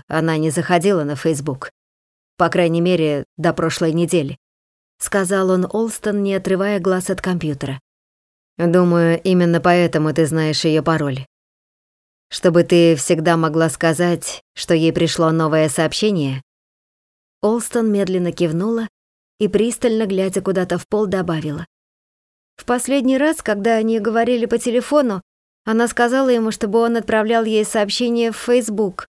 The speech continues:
потому что там вы их не прочитаете". "Но о чём они говорили?"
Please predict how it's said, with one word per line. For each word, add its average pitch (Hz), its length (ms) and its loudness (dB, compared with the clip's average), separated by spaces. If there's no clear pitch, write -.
потому 233 380 0
что 214 320 -2
там 240 260 0
вы 233 140 4
их 226 160 -2
не 240 80 0
прочитаете". 226 840 -2
"Но 220 160 2
о 214 60 0
чём 226 220 0
они 233 160 4
говорили?" 233 480 2